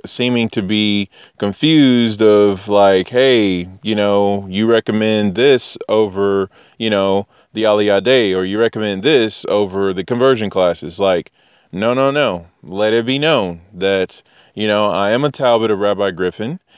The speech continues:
and, um, that's just the end of the statement on that. So, all of that to say that if you go throughout the Aliyah Day with Rabbi Griffin, he is doing, like,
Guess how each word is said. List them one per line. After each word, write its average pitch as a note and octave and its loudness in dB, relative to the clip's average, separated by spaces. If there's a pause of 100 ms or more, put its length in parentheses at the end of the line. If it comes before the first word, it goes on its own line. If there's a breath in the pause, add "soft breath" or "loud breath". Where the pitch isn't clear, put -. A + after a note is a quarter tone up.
(260 soft breath)
and, F#2+ -2
um, F2+ -2
that's G2+ -2
just A#2+ -2
the F#2+ -2
end A#2 -4
of A#2+ -2
the A2+ -6
statement F2+ 0
on D#2+ -4
that. D#2+ -4
So, A2 2 (520 soft breath)
all D#3 0
of C3 -4
that D#3 2
to C3+ -8
say A#2+ -2 (300)
that A#2 0 (580)
if B2 -4
you B2 -4
go C3 0
throughout C3+ 0
the B2 -4
Aliyah A#2+ 0
Day A#2 0
with A2+ -4
Rabbi A2 2
Griffin, G#2 -4 (320 soft breath)
he D3+ 0
is B2+ 0
doing, B2 0
like, G#2 -2